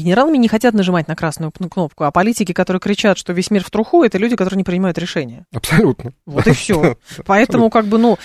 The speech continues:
Speaker 1: меньше крикунов, А больше рациональности. Вот, правда, рейтинги будут поменьше. Это, <laughs> это уже другая тема.
Speaker 2: Кратковременные, а долговременные будут неплохие, да.
Speaker 1: А, так, Байден заявил, что знает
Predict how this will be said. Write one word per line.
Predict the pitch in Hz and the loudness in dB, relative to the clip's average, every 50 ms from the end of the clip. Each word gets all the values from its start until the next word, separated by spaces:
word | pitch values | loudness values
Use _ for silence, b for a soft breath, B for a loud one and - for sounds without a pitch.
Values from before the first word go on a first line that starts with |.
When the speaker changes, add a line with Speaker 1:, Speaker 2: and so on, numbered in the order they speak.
| B B 214 | B B 2
Speaker 1:
меньше | 220 262 302 - 269 | 4 4 4 2 2
крикунов, | 220 - 247 - 277 277 285 349 440 - - - - B B B B B | 2 0 2 4 4 4 6 6 4 2 0 -8 -20 B B B B B
А | B - 202 | B -6 -2
больше | 175 196 285 359 - - 254 226 196 190 | 2 2 2 2 4 2 2 4 4 4
рациональности. | 214 202 - 214 175 135 127 127 127 127 - - - 160 151 - B B B B - | 2 2 2 0 0 0 -2 -6 -8 -10 -12 -12 -14 -14 -14 -14 B B B B -4
Вот, | 208 175 165 - - | -2 0 0 0 0
правда, | - 226 254 233 208 | 0 0 0 2 2
рейтинги | 160 143 143 - 147 139 139 | 0 0 -2 -4 -6 -8 -6
будут | 139 147 139 - | -8 -8 -10 -8
поменьше. | - 151 131 131 131 - - - 151 | -8 -8 -8 -8 -10 -10 -10 -8 -6
Это, | - 190 - - 240 - - - - - - | -4 -2 2 2 2 2 0 -2 -4 -2 0
<laughs> | - - - 349 - - | 0 0 2 0 0 0
это | 302 - 302 339 | 0 2 4 4
уже | 320 269 302 | 4 4 4
другая | 247 294 311 269 262 277 262 247 - | 2 2 2 4 4 4 4 4 2
тема. | - 233 233 220 214 | 0 -2 0 2 2
Speaker 2:
Кратковременные, | 202 196 - - 214 180 175 147 127 123 113 113 113 113 117 | 2 0 2 2 4 4 6 4 4 4 2 0 2 2 2
а | 123 135 | 2 2
долговременные | 135 143 165 165 185 208 240 269 262 202 143 135 135 | 2 0 0 2 2 0 0 0 0 0 2 2 0
будут | 139 107 - - - | 0 -2 -6 -6 -8
неплохие, | 180 - - 156 156 - - 160 151 135 | -6 -4 -2 -2 -2 -2 -4 -8 -10 -8
да. | 143 156 139 139 139 - - | -8 -6 -6 -8 -8 -6 0
Speaker 1:
А, | - 202 208 208 202 202 190 | 2 4 4 6 6 4 4
так, | 190 - 269 240 185 170 - | 2 2 2 2 2 2 0
Байден | 156 156 220 247 247 226 202 190 185 | 0 2 4 4 4 4 2 0 -2
заявил, | 170 180 185 190 185 175 135 135 | -2 -4 -4 -4 -2 -4 -6 -8
что | - - - - 147 | -10 -14 -16 -16 -14
знает | 156 - 175 185 185 151 131 - | -10 -6 -4 -4 -4 -4 -6 -10